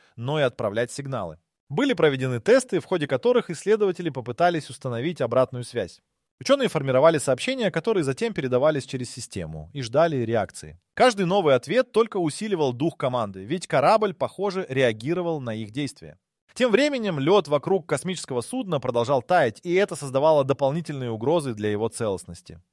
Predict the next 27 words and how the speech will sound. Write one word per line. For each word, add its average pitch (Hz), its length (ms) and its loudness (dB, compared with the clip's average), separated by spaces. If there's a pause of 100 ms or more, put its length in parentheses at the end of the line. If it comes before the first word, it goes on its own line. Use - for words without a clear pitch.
(180)
Каждый 214 320 4
день 170 260 4
находки 156 440 0
внутри 147 340 -2
и 208 120 -4
вокруг 165 300 0
корабля 127 420 2
становились 123 540 -6
все - 260 -4
более 107 460 -4
интригующими. 104 840 -8 (320)
Исследователи 175 640 4
обнаружили, 151 540 0
что 135 240 -2
лед 180 300 2
сохранял 139 480 -2
не 131 120 -4
только 175 380 0
корпус, 277 500 0
но 170 120 -4
и 165 40 -4
некоторые 165 380 -2
внутренние 131 540 -6
элементы, 123 440 -6
которые 208 360 -4
казались 175 520 -2
активными. 147 600 -6